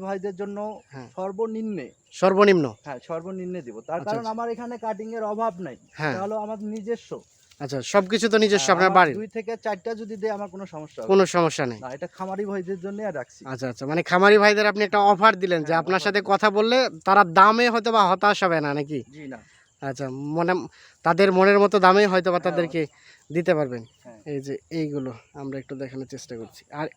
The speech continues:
Speaker 2: এইটা, এটা কি?
Speaker 1: এটা
Speaker 2: এটাও
Speaker 1: হচ্ছে
Speaker 2: আপনাদের?
Speaker 1: নেপিয়ার।
Speaker 2: এটা নেপিয়ার।
Speaker 1: হ্যাঁ, এটা
Speaker 2: আচ্ছা,
Speaker 1: নেপিয়ার।
Speaker 2: এগুলোর বয়স আনুমানিক কয় বছর করে হয়েছে? এই তো মনে হচ্ছে অনেক দীর্ঘদিন বয়স
Speaker 1: হ্যাঁ,
Speaker 2: হয়েছে।
Speaker 1: এগুলোর বয়স হয়েছে প্রায় ছয় বছর।
Speaker 2: প্রায় ছয় বছর?
Speaker 1: হ্যাঁ।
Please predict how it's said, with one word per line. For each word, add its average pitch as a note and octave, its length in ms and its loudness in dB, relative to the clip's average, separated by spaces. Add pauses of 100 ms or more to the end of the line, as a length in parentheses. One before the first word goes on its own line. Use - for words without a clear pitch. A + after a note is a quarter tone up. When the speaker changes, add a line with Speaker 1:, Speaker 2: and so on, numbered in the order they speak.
Speaker 2:
এইটা, A3 160 4 (120)
এটা A3 220 2
কি? D#3 100 -4 (640)
Speaker 1:
এটা A3+ 120 -14 (100)
Speaker 2:
এটাও G3 140 6
Speaker 1:
হচ্ছে G3 80 8
Speaker 2:
আপনাদের? F3+ 280 0
Speaker 1:
নেপিয়ার। C3 200 -12 (560)
Speaker 2:
এটা F3+ 200 2
নেপিয়ার। D#3 340 0 (200)
Speaker 1:
হ্যাঁ, A#2 180 -16
এটা C#3+ 200 -20
Speaker 2:
আচ্ছা, E3+ 140 -4
Speaker 1:
নেপিয়ার। G3+ 180 0
Speaker 2:
এগুলোর A#3 280 4 (100)
বয়স A#3 240 8 (140)
আনুমানিক A3 380 0
কয় G#3+ 140 2
বছর G#3 220 -8
করে G#3 140 -2
হয়েছে? G3 240 -8 (420)
এই A3+ 120 -8
তো A#3 80 -4
মনে A3+ 120 -2
হচ্ছে A3 140 -2 (140)
অনেক A3 160 0 (100)
দীর্ঘদিন F#3+ 380 2
বয়স C#3+ 140 0
Speaker 1:
হ্যাঁ, C#3 120 -6
Speaker 2:
হয়েছে। C#3+ 120 -8
Speaker 1:
এগুলোর F3+ 320 -10
বয়স E3+ 240 -6
হয়েছে F3+ 260 -14
প্রায় F3 240 -6
ছয় D#3+ 220 -8
বছর। D#3 260 -14 (180)
Speaker 2:
প্রায় G3 180 2 (100)
ছয় A3 300 8
বছর? G3 240 0 (100)
Speaker 1:
হ্যাঁ। A2 140 -18